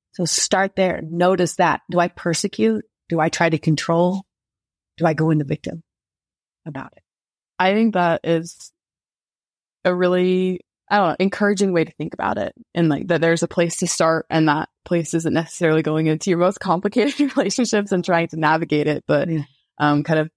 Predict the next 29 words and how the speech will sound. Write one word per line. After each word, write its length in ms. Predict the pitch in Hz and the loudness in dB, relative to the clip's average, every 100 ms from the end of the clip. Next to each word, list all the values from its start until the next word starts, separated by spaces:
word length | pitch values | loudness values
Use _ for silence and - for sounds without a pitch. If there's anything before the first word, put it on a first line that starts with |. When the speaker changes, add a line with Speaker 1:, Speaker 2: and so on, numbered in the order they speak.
| _ _ _ | _ _ _
Speaker 2:
thinking 320 | 180 180 170 | 0 2 2
it 140 | 151 - | 2 -2
like 220 | - - - | -6 -8 -2
your, 460 | 160 160 156 156 151 | 2 2 2 2 0
and 280 | 156 151 - - | 0 -2 -4 -8
your 340 | 156 170 160 151 | 0 2 2 2
own 240 | 151 170 | 2 0
thoughts 640 | 156 110 - - - - _ - | 0 -2 -2 -8 -20 -20 _ -2
and 140 | 151 | 0
trying 240 | 160 147 170 | 2 2 2
to 60 | |
reframe 460 | 82 - - - 185 | 0 0 -2 -2 -4
some 160 | - | -10
of 120 | _ _ | _ _
that. 140 | _ _ _ | _ _ _
Speaker 1:
Yes. 440 | 160 147 143 - _ _ _ | 0 0 -6 -16 _ _ _
Yes. 240 | 180 143 - - - | -2 0 -6 -20 -6
Okay. 340 | 208 226 170 - _ _ 233 | 0 2 0 -4 _ _ -2
Abby, 220 | 220 220 | 0 2
before 320 | 196 - 240 | 0 0 0
we 80 | 233 | 0
finish, 440 | 196 165 143 - - _ _ _ _ _ _ - | 0 0 -2 -8 -14 _ _ _ _ _ _ -2
'cause 180 | 220 - _ _ _ _ _ _ _ _ | -2 -2 _ _ _ _ _ _ _ _
time's 320 | 240 269 247 - | -2 0 0 0
gone 400 | 254 214 160 - _ - | 0 0 -2 -10 _ -8
again. 280 | 214 254 247 | -2 2 2
Speaker 2:
No. 300 | 240 185 180 | 2 -2 -2
Speaker 1:
I 120 | 254 | 0
know. 260 | 302 294 | 2 0